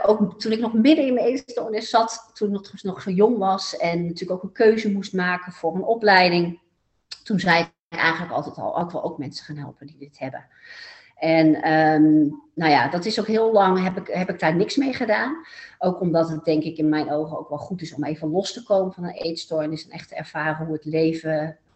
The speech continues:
eh, is om het voluit te leven zonder eetstoornis, eh, voordat je daar wat mee gaat doen. Eh, maar uiteindelijk, eh, ja, is dat dus weer, eh, op mijn pad gekomen door mijn werk. En, ehm, ehm,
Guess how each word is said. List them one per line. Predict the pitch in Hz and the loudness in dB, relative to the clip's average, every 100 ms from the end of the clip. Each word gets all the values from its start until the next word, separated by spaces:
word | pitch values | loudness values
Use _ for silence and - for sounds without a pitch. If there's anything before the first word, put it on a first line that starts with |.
| _ - | _ -18
eh, | 175 - | -14 -6
is | 170 170 | -6 -4
om | 165 160 | -6 -6
het | 160 | -6
voluit | - 277 226 185 185 | 6 8 8 6 2
te | 190 | -2
leven | 165 170 185 | -2 -2 -2
zonder | 180 180 165 | -2 -2 -2
eetstoornis, | - 160 - 156 147 143 151 - - - - - - | -2 -6 -6 -4 -4 -4 -8 -12 -16 -20 -18 -20 -12
eh, | - 147 | -6 -4
voordat | 147 170 165 165 | -2 -2 -2 -2
je | |
daar | 151 151 | -2 0
wat | 147 156 | -2 -6
mee | 147 | -10
gaat | - 143 | -10 -4
doen. | 190 277 - - _ _ _ _ _ _ - | 0 0 -2 -12 _ _ _ _ _ _ -6
Eh, | 175 | 2
maar | 175 175 190 | 4 6 6
uiteindelijk, | 202 - 190 180 170 - | 4 4 4 4 0 -2
eh, | 147 151 151 147 139 143 | 2 4 4 2 -2 -6
ja, | 143 135 | -6 -6
is | 190 - | -8 -10
dat | 160 | -8
dus | 151 - | -8 -4
weer, | 151 147 147 | -4 -2 -4
eh, | 143 - - | -4 -4 -6
op | |
mijn | 156 139 | -8 -2
pad | 226 - | -2 -4
gekomen | - 175 160 156 151 | -8 -4 -4 -4 -8
door | 165 | -6
mijn | 147 143 | -6 -4
werk. | 156 170 139 - _ _ - - _ | -4 -2 -4 -8 _ _ -20 -20 _
En, | - 151 156 | -10 -6 -4
ehm, | 147 143 139 143 135 | -2 -2 0 0 -2
ehm, | 135 - 143 147 | -6 -12 -18 -16